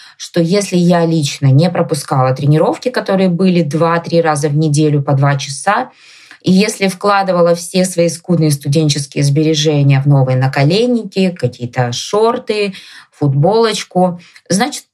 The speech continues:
была классная атмосфера, и мне действительно там было приятно. И, по крайней мере, фотографии с того времени, ну, милейшие. Мы участвовали в небольшом количестве соревнований между вузами, с сузами.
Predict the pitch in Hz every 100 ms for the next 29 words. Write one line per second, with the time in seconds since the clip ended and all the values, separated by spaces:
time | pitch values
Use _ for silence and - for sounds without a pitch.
0 | _ - 165 151 175 196 180 131 135 139
1 | 123 156 165 240 285 196 135 160 170 147
2 | 143 180 170 143 139 143 147 143 139 151
3 | 147 127 127 135 165 196 196 190 175 175
4 | 190 196 208 254 247 220 - 160 151 143
5 | 143 135 127 131 170 208 196 _ _ _
6 | 147 165 156 147 135 - 123 123 - _
7 | _ _ _ _ - 160 151 143 147 135
8 | - 139 139 139 - - - 147 139 143
9 | - 139 139 135 127 - 143 151 147 165
10 | 175 262 330 285 233 220 214 202 220 196
11 | 180 180 175 202 196 175 165 156 147